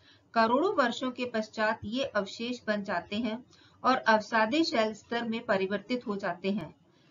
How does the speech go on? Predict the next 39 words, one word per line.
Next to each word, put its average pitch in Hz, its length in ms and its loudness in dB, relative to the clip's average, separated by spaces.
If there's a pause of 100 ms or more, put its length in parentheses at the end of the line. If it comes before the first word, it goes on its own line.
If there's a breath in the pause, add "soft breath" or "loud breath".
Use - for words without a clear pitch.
(120)
इन 370 140 0
चट्टानों 233 580 2
का 226 180 4
चौक 214 600 0
और 233 160 2
मकानों 208 460 2
के 247 160 -2
पत्थर 233 460 -2
आदि 196 260 0
बनाने 190 460 -2
में 240 180 -6
उपयोग 214 420 -4
किया 190 160 0
जाता 180 340 -8
है। 160 220 -8 (580 soft breath)
प्राचीन 220 460 4
काल 226 280 6
में 240 200 -2
इन 269 140 -4
चट्टानों 208 500 -2
का 202 180 0
प्रयोग 208 480 -2 (300 soft breath)
मिस्र 311 300 2
के 285 160 0
पिरामिड 208 680 0
और 202 140 4
पेरिस 208 500 0
के 226 180 0
राष्ट्रीय 202 460 -2
भवनों 202 400 0
के 214 280 -6 (320 loud breath)
बनाने 196 420 2
में 233 180 0
किया 202 320 0
जाता 180 340 -2
था। 180 260 -10 (640 soft breath)
Last, 233 600 -2
protozoans 302 720 2
in 226 140 0